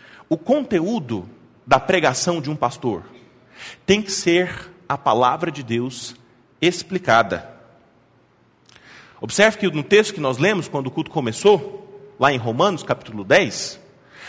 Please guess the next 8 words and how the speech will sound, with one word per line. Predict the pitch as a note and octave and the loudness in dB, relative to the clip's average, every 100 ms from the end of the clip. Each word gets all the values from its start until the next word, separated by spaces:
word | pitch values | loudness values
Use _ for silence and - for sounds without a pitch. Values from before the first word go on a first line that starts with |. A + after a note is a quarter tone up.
| - | -8
o | C3+ | -6
texto | C3+ B3+ B3+ E3+ | 2 2 2 -4
diz | A#2+ C#3 G3+ - - - - _ _ | -8 -4 -4 -4 -6 -8 -12 _ _
que | _ D3+ | _ 2
a | D3 | 2
fé, | C3+ - - G#3 C4 A2 - - - - _ _ - - | 2 -6 0 2 4 2 -4 -18 -20 -20 _ _ -20 2
ela | D#3 D3+ | 4 4
vem | A#2+ C3+ F3+ D4+ F4 | 2 0 0 -2 -8